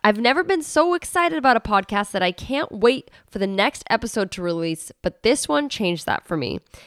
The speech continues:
This podcast is a must listen. Joey and Christy genuinely want to help other creatives, and the Creative Rise podcast is proof of it. The best part of this podcast is not, is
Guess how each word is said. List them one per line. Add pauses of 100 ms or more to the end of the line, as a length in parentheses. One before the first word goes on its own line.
(160)
This
podcast
is
a
must (180)
listen. (120)
Joey
and
Christy
genuinely
want
to
help
other
creatives,
and
the
Creative
Rise
podcast
is
proof
of
it. (400)
The
best
part
of
this
podcast
is
not, (100)
is